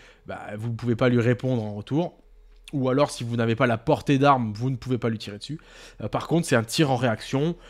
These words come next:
Voilà, ça, on l'avait découvert. Euh... Bon, je sais pas, on l'a pas découvert d'ailleurs. Si, on... c'est une mécanique qu'ils ont, euh, amenée avec l'Horus, euh, l'hérésie d'Horus, plus ou moins de mémoire. Mais, euh, c'est très bien. Et je crois que les Votann ont la même chose.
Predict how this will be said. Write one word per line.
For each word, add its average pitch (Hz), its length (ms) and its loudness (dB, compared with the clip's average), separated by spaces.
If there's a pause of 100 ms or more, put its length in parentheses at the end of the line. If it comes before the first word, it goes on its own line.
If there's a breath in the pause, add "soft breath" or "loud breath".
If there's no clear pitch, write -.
(180 loud breath)
Voilà, 110 260 -6
ça, 147 180 0
on 135 60 2
l'avait 123 220 2
découvert. 139 760 2
Euh... 107 840 -10 (100)
Bon, 117 280 -4
je 113 60 -12
sais 110 80 -16
pas, 135 80 -8
on 135 60 -2
l'a 117 100 -2
pas 120 140 -6
découvert 120 360 -4
d'ailleurs. 107 220 -6
Si, 160 240 -2
on... 110 320 -8 (720)
c'est - 180 -2
une 151 80 0
mécanique 160 400 2
qu'ils 143 180 -4
ont, 131 120 0
euh, 123 200 2
amenée 139 260 -2
avec 127 260 0
l'Horus, 131 380 -4
euh, 117 320 -4
l'hérésie 127 380 -4
d'Horus, 131 460 0 (500 loud breath)
plus 147 420 0
ou 120 140 -2
moins 113 460 -2
de 113 80 -8
mémoire. 107 400 -8 (460 loud breath)
Mais, 147 360 4
euh, 120 800 0
c'est 123 140 -8
très 160 140 4
bien. 135 140 2 (1500 loud breath)
Et 113 100 -6
je 110 100 -6
crois 156 220 -8
que 135 140 -6
les 107 140 -4
Votann 151 500 0
ont 151 60 -2
la 117 80 -2
même 113 160 -4
chose. 131 320 -4